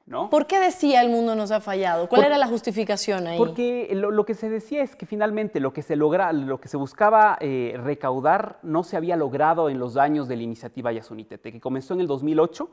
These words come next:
Speaker 1: y termina en el dos mil, dos mil trece. Entonces era como,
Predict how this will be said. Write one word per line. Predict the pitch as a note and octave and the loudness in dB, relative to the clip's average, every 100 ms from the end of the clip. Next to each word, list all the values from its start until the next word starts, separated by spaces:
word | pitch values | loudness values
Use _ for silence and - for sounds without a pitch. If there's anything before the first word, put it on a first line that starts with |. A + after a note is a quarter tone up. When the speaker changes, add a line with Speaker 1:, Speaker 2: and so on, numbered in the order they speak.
| - - _ _ | -18 -20 _ _
Speaker 1:
y | - F3+ | -10 0
termina | E3+ C#3+ E3 F#3 | 2 2 2 2
en | D#3 | 0
el | C3+ | -2
dos | B2 A#2+ | -4 -2
mil, | C3+ C#3 B2+ A#2 | -2 -2 -2 -4
dos | A#2+ B2 | -6 -6
mil | B2 | -8
trece. | B2+ A#2+ - - | -6 -8 -8 -20
Entonces | A#2+ C3 D3 | -14 -4 0
era | D3+ | 0
como, | E3 C#3+ C#3 | -2 -6 -8